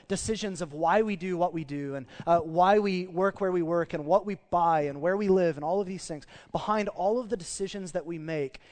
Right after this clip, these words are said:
is this God often, this God of self. So where do you see this God at work in our world today? Well, that's a really difficult question to answer because the God of self is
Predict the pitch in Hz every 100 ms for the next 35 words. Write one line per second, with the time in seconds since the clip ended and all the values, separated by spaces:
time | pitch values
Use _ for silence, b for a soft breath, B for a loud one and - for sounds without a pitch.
0 | B B 175 - 185 180 165 156 170 190
1 | 151 139 143 143 - 139 139 139 151 156
2 | 151 127 - - 123 82 - - - _
3 | b b - 226 208 269 285 233 - 214
4 | 208 - 151 135 147 165 B B B 190
5 | 170 160 - 175 165 131 127 135 180 202
6 | 196 117 b b b 190 226 302 240 233
7 | 208 190 220 220 214 - 185 - 196 180
8 | 190 233 - 156 147 160 B B B -
9 | 202 214 175 196 156 185 226 233 - 233
10 | 202 175 - 202 180